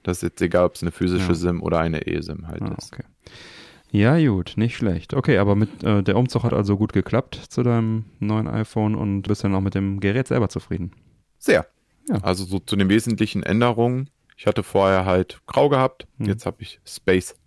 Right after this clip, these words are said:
Speaker 1: Black. Was mir da sehr positiv auffällt, ist, dass der Rahmen von iPhone nicht silber ist
Speaker 2: Hm.
Speaker 1: bei Space Black, sondern auch wirklich auch schwarz gehalten ist.
Speaker 2: Hm.
Speaker 1: Das gefällt mir persönlich richtig, richtig gut.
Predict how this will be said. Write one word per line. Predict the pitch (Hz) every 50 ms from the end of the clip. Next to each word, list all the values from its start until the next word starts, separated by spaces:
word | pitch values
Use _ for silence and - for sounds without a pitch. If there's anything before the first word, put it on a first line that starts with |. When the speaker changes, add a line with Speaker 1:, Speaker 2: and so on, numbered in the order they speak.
| _ _ -
Speaker 1:
Black. | 90 95 104 117 - - - _ _ _ _ _ - - - - - - - - - _ _ _ _ _ _ _ _ _ _ _ _
Was | - 95 92 -
mir | 107 104 87
da | 98 101 104 107
sehr | 95 98 101 107
positiv | - _ - - 107 98 104 - - - 98 -
auffällt, | - - 104 104 - - 101 95 -
ist, | - - - - 101
dass | - - -
der | - 92 87 87 82 -
Rahmen | 92 87 92 98 104
von | - 110 98 -
iPhone | - 95 95 - - 95 90 90 90 - - -
nicht | 90 92 92 95 - - - -
silber | - 95 92 92 104 107 120 120 - -
ist | 131 127 123 - -
Speaker 2:
Hm. | 110 101 98 98
Speaker 1:
bei | 107
Space | 101 - _ 101 101 98 - -
Black, | - 101 101 - -
sondern | - 92 90 90 87
auch | - - - -
wirklich | 95 - - - 87
auch | 87
schwarz | - - - 87 92 - - -
gehalten | - 107 107 107 107 - - 104
ist. | 107 104 98
Speaker 2:
Hm. | 98
Speaker 1:
Das | 101 - -
gefällt | - 90 - - 90 - -
mir | 92 92
persönlich | - - 87 85 95 92 90 87 87 - -
richtig, | 87 95 - - - - - -
richtig | 107 101 - _ - - -
gut. | - 104 104 107 -